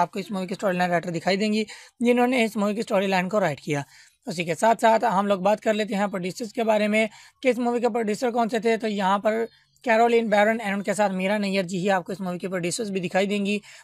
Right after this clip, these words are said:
जिन्होंने इस मूवी के प्रोडक्शन को संभाला। मीन्स ये एक वाहिद मूवी है जिसकी डायरेक्टर, प्रोड्यूसर and writers all to all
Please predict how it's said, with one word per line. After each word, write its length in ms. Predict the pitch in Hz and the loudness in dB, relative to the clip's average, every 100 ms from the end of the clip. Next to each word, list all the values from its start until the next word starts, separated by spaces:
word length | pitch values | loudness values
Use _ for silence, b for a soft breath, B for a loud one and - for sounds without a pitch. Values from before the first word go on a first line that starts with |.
| - | -6
जिन्होंने 340 | 220 240 247 247 | -2 0 0 -4
इस 100 | 233 | -2
मूवी 200 | 220 220 | -2 -2
के 80 | 214 | -2
प्रोडक्शन 320 | 202 185 185 | -4 -4 -4
को 100 | 202 | -4
संभाला। 360 | 202 156 143 | -2 -2 -2
मीन्स 440 | 147 175 202 226 220 | -4 -4 -4 -4 -2
ये 160 | 202 | 0
एक 120 | 196 - | -2 -4
वाहिद 220 | 214 220 | 2 4
मूवी 220 | 220 214 196 | 4 2 4
है 200 | 220 208 B B _ | 2 0 B B _
जिसकी 260 | 233 - 247 | -2 0 4
डायरेक्टर, 680 | 226 220 - - - 220 220 | 4 4 0 -8 -2 0 0
प्रोड्यूसर 460 | 214 196 180 202 | 0 -2 0 0
and 200 | 180 170 | 0 2
writers 340 | 180 175 202 202 175 | 2 2 0 0 2
all 160 | 165 165 | 0 0
to 100 | |
all 100 | 190 | -2